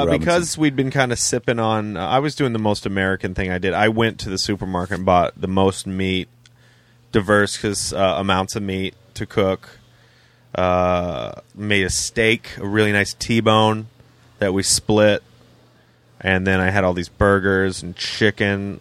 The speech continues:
Speaker 2: legs and all this
Speaker 1: Oh, my
Speaker 2: stuff.
Speaker 1: God.
Speaker 2: Yeah, I was, I went all American. I'm
Speaker 1: You
Speaker 2: like
Speaker 1: don't need to eat that much food in
Speaker 2: Oh,
Speaker 1: one
Speaker 2: I know,
Speaker 1: show.
Speaker 2: but I, I, we ate it over the course of the weekend. But I had all the food, and so we, and then I made, I bought a bottle of tequila,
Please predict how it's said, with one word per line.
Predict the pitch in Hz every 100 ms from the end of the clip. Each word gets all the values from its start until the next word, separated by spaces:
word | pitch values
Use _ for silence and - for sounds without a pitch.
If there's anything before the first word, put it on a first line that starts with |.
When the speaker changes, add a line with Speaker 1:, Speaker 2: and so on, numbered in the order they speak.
| -
Speaker 2:
legs | 101 101 101 98 98 95 -
and | 92 85
all | 98 98
this | 95 104
Speaker 1:
Oh, | 185
my | 233 101
Speaker 2:
stuff. |
Speaker 1:
God. | - 240 98 78 _ 160
Speaker 2:
Yeah, | 156
I |
was, | 190 196
I | 180
went | 214 196
all | 170 139
American. | 117 117 98 98
I'm |
Speaker 1:
You | 202
Speaker 2:
like | 240
Speaker 1:
don't | 226
need | 208
to | 190
eat | 180 214
that | 262
much | 226 147 -
food | 123 110
in | 92 87
Speaker 2:
Oh, |
Speaker 1:
one | 165
Speaker 2:
I | 175
know, | 165 -
Speaker 1:
show. |
Speaker 2:
but | 139
I, | 156 165 - 151
I, | 175 - 170
we | 180 180
ate | 165 139
it | 131
over | 123 113
the | 107
course | 117 104
of | -
the | 98
weekend. | 98 - 76 - -
But | 104
I |
had | 110
all | - 120 117 110
the | 101
food, | - 107 104 104 101 92
and | 104
so | 127
we, | 110 90
and | 117
then | 135
I | 127
made, | 123 117 104
I |
bought | 107 107 101
a |
bottle | 104 104
of | 104
tequila, | - - 113 107 104 101